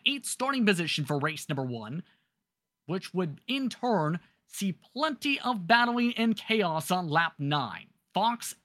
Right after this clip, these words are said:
as well as one of his fellow competitors in Del Moro, made contact, collecting Connor Berry, the points leader for the series for Team General Tire. In turn, it shuffled the running order for the end, where Cam Peterson,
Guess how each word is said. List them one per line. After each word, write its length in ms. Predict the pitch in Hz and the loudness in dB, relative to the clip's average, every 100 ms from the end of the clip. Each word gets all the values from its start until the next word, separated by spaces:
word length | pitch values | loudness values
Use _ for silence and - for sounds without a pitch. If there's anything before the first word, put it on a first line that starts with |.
| - | -4
as 240 | 170 160 170 | -2 -2 -2
well 220 | 190 180 | -2 0
as 140 | 160 | -2
one 180 | 156 247 | -2 -2
of 80 | 226 | -2
his 120 | 202 | -2
fellow 240 | 226 220 | 0 0
competitors 760 | 202 180 165 233 185 156 151 - | 0 -2 -4 -4 -2 0 -2 -4
in 240 | - 151 139 | -4 -2 -2
Del 320 | 214 220 175 | -4 -4 -4
Moro, 420 | 175 208 160 113 _ _ _ _ _ | -4 -4 -6 -6 _ _ _ _ _
made 260 | 156 151 - | -4 -2 -2
contact, 580 | 160 156 143 160 180 - _ | -2 -2 0 0 -2 -6 _
collecting 600 | - 196 190 254 269 254 | 0 2 4 2 0 0
Connor 360 | 202 226 254 269 | 0 0 0 0
Berry, 500 | 214 233 165 156 165 _ _ - | 2 2 2 -4 -6 _ _ 0
the 120 | 208 | 0
points 440 | - 202 240 190 | 2 0 0 0
leader 340 | 196 180 131 87 - | 0 2 0 -4 -8
for 140 | 151 | -4
the 100 | 147 | -2
series 560 | 147 - 151 139 151 175 | 0 0 0 0 -2 -4
for 180 | - 170 | -4 -6
Team 340 | - 220 254 | -2 -2 0
General 360 | 196 233 233 240 | 0 0 0 -4
Tire. 480 | - 262 240 147 - _ _ _ _ _ _ _ _ _ - | -4 0 2 0 -4 _ _ _ _ _ _ _ _ _ 0
In 200 | 196 202 | 0 2
turn, 500 | - 233 151 143 170 | 2 2 4 2 0
it 160 | 180 170 | -2 0
shuffled 440 | - 220 208 226 | 0 0 -2 -2
the 100 | 247 | 0
running 340 | 214 233 202 175 | 2 2 2 0
order 260 | 151 143 | 0 -2
for 160 | 135 147 | -2 0
the 220 | 143 139 | 0 0
end, 280 | 139 165 202 _ _ | 0 -2 -4 _ _
where 120 | 143 151 | -4 -4
Cam 340 | - 214 226 | 0 0 0
Peterson, 720 | 190 240 214 - 160 120 143 | 0 0 0 -2 -2 -2 -4